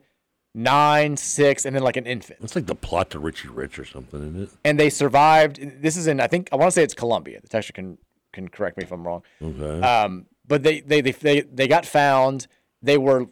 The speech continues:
Speaker 1: looking very frail, obviously, but I think
Speaker 2: Well,
Speaker 1: they, they
Speaker 2: a lot of
Speaker 1: found s-,
Speaker 2: cocaine in Colombia.
Speaker 1: they found signs of them for, like, um,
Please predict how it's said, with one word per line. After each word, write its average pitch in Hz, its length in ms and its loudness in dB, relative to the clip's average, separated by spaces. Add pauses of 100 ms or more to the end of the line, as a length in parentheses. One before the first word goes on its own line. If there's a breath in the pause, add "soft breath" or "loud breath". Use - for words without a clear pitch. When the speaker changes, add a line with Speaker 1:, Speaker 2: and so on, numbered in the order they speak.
(240)
Speaker 1:
looking 143 320 -2
very 131 360 2
frail, 104 600 0
obviously, 101 580 -2 (300)
but 120 380 0 (240)
I - 60 -2
think 170 140 0
Speaker 2:
Well, 160 100 2
Speaker 1:
they, - 0 -
they 151 120 2
Speaker 2:
a - 20 4
lot 165 100 4
of 202 40 6
Speaker 1:
found 185 120 4
s-, 107 120 0
Speaker 2:
cocaine 117 180 2
in 92 80 -2
Colombia. 85 440 -6 (120)
Speaker 1:
they 135 100 0
found 185 260 2
signs 151 400 2
of 123 100 2
them 123 240 2
for, 117 180 0
like, 101 300 0
um, 87 480 -4